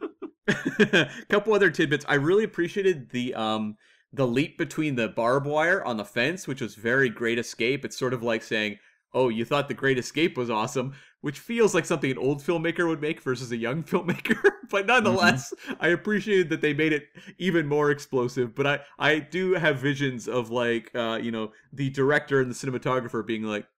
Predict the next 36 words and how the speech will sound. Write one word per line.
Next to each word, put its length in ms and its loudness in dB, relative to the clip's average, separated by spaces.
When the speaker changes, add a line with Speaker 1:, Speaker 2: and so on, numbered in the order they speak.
Speaker 1:
"Remember 340 -4
that 220 0
movie 220 -2
from 140 -6
our 140 0
youth, 320 -2
The 80 -6
Great 260 -2
Escape? 460 -2
Let's 220 -2
top 340 0
it." 240 -2
<laughs> 1200 -8
Speaker 2:
Let's 240 4
make 240 2
it 80 6
extreme. 1040 0
Speaker 1:
<laughs> 200 -4
Yeah, 440 2
but 100 4
it 80 4
looks 260 2
awesome, 600 -2
so 280 -2
I'm 200 -4
down 240 -4
for 320 -6
it. 80 -8
And, 400 2
um, 560 0
also, 360 2
just 260 -4
what 300 0
did 180 0
you 160 2
think 560 -2